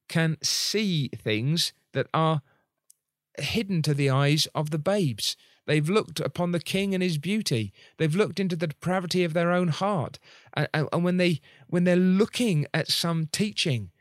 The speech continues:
there are things that just don't sit right in their eyes. The same is true with the ear.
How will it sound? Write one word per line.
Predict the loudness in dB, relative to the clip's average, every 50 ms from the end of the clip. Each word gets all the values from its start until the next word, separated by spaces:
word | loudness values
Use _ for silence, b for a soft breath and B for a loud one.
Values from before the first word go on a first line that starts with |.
| _ _ _ _ _
there | -2 0 2
are | 0
things | 0 0 0 0 0 0
that | -2 -2 -2
just | 0 -2 -2 -2 0 _
don't | 0 2 2 2
sit | 0 2 2 2 2 2 0 0 0
right | 0 0 2 2 2 2 0 -4 -8 -12 b b b b b
in | 0 2 2 4
their | 4 4 4 2 2 0
eyes. | -2 0 0 0 0 0 0 -2 -4 -6 -8 _
The | -2 -2
same | 0 0 2 2 2
is | 0 0 0
true | 0 0 2 2 2
with | 2 0 0
the | 0 -2 -2 0
ear. | -2 0 2 4 2 2 2